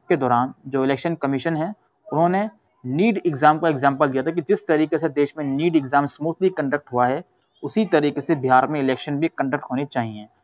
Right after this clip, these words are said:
तो उस सक्सेस को ध्यान में रखते हुए, उस नीट एग्जाम कंडक्ट करवाने की सक्सेस को ध्यान में रखते हुए उन्होंने ये कहा कि नहीं जी, हमारा नीट को, नीट एग्जाम को कैंसिल करने का कोई भी प्लान नहीं है।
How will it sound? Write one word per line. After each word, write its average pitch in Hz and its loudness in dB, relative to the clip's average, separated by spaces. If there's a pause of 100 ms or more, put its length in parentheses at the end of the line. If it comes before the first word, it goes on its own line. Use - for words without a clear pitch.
(340)
तो 254 2 (260)
उस 240 0 (920)
सक्सेस 202 2
को 208 4
ध्यान 156 2
में 160 2
रखते 143 -4
हुए, 139 2
उस 208 0
नीट 180 2
एग्जाम 151 2
कंडक्ट 151 0
करवाने 139 0
की 147 -6
सक्सेस 156 -4
को 180 0
ध्यान 131 0
में 143 -2
रखते 131 -8
हुए 139 -2
उन्होंने 147 -2
ये 143 -2
कहा 143 4
कि 160 -4
नहीं 131 0
जी, 185 -6 (440)
हमारा 151 6
नीट 180 2
को, 190 4
नीट 190 0
एग्जाम 143 4
को 156 -4
कैंसिल 147 0
करने 131 0
का 156 2
कोई 143 4
भी 151 4
प्लान 143 2
नहीं 113 -2
है। 107 -10